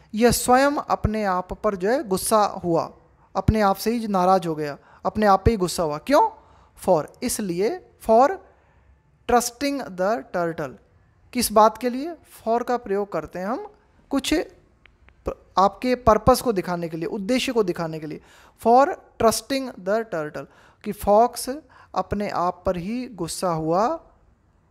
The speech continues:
कछुए पर विश्वास करने के लिए, यानी कि उसे अपने आप पर ही गुस्सा आने लगा कि अरे यार, मैंने इस कछ-, कछुए पर जो है भरोसा क्यों किया। एक और बहुत इंपॉर्टेंट रूल जो है आपको याद रखना है कि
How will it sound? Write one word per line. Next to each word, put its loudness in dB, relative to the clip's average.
कछुए 0
पर -2
विश्वास 0
करने -4
के -10
लिए, -2
यानी 0
कि -8
उसे 0
अपने 0
आप 0
पर 0
ही -2
गुस्सा -2
आने -2
लगा -2
कि 0
अरे 4
यार, 4
मैंने -6
इस -8
कछ-, -8
कछुए -2
पर -2
जो 0
है 4
भरोसा 2
क्यों -4
किया। -14
एक 0
और 4
बहुत -2
इंपॉर्टेंट -4
रूल -2
जो -4
है 0
आपको -4
याद -2
रखना -10
है -16
कि 0